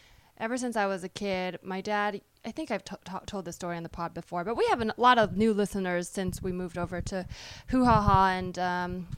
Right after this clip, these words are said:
some of you may not know this story, but when I was a child, my dad really wanted to call me Terry, which I hated because, I don't know, this was the nineties. Terry was, like, for whatever reason in my head, it was, like, a boy's name, which is, like, fine now. I think boys' names,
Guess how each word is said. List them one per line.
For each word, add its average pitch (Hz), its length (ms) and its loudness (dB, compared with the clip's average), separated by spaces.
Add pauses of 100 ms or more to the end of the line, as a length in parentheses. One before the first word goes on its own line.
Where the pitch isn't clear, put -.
(140)
some 214 200 -6
of 208 100 -2
you 202 80 -4
may 196 140 -4
not 196 160 -4
know 214 120 -4
this 254 140 -6
story, 185 420 -8
but - 200 -6
when 208 100 0
I 196 100 0
was 208 180 -2
a 214 40 -4
child, 240 460 -2 (680)
my 196 140 -2
dad 226 300 0
really 208 200 -2
wanted 220 300 -2
to 214 80 -4
call 196 220 -4
me 214 180 -2
Terry, 240 540 -4
which 208 240 -6
I 226 100 0
hated 233 400 -2 (180)
because, 262 300 -4
I 359 80 2
don't 349 120 2
know, 208 160 6
this 202 140 2
was - 100 -2
the 262 100 2
nineties. 190 640 0
Terry 240 320 0
was, 220 180 0
like, 185 240 -2 (840)
for 311 140 4
whatever 330 380 10
reason 285 340 4
in 247 80 2
my 220 160 4
head, 202 520 6
it 208 140 -2
was, 208 160 -2
like, 190 240 0
a 208 80 2
boy's 185 380 0
name, 262 420 0
which 190 220 -4
is, 185 180 -2
like, 180 300 -2
fine 226 320 -2
now. 185 260 2
I 165 120 0
think 196 180 -6
boys' 170 260 -4
names, 165 420 -8